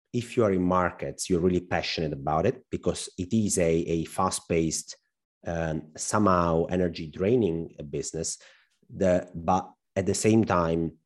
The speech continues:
uh, be credible with yourself and humble about it. It's a, it's a very difficult business, as in to be profitable is a very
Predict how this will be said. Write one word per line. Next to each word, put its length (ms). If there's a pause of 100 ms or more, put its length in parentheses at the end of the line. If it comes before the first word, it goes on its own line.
(540)
uh, 300 (400)
be 580
credible 640
with 120
yourself 520
and 160
humble 400
about 360
it. 100 (480)
It's 160
a, 140
it's 160
a 80
very 380
difficult 540
business, 600 (200)
as 120
in 160
to 80
be 160
profitable 720
is 80
a 60
very 480